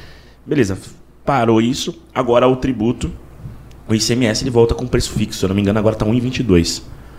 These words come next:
Em São Paulo não era um e vinte e dois, né? Em São Paulo, se não me engano, era um e dez. Você onerou em doze centavos ali o litro da gasolina,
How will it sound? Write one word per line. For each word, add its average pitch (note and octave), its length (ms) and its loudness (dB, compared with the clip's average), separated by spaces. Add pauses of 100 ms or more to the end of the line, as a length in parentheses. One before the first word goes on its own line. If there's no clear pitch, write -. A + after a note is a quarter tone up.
(460)
Em G#2 80 -8
São B2+ 160 -4
Paulo A#2+ 260 2
não C#3 60 -4
era C#3+ 80 -2
um D3+ 60 -4
e D#3 40 -6
vinte D3+ 180 -10
e - 40 -8
dois, A#2 280 4
né? F#2+ 120 -2
Em F#2+ 60 -8
São - 160 -2
Paulo, G#2+ 180 -2
se - 80 -4
não A#2+ 60 -2
me A#2 80 -4
engano, G#2+ 140 0
era A#2+ 80 0
um B2+ 60 -2
e C#3 60 -2
dez. F#2+ 560 0 (800)
Você - 100 -8
onerou G#2+ 300 2
em A2+ 80 0
doze A2 260 -2
centavos A2+ 840 -2 (640)
ali G#2 420 4 (380)
o G#2 80 -6
litro A2 180 -2
da A#2+ 80 2
gasolina, A2 720 0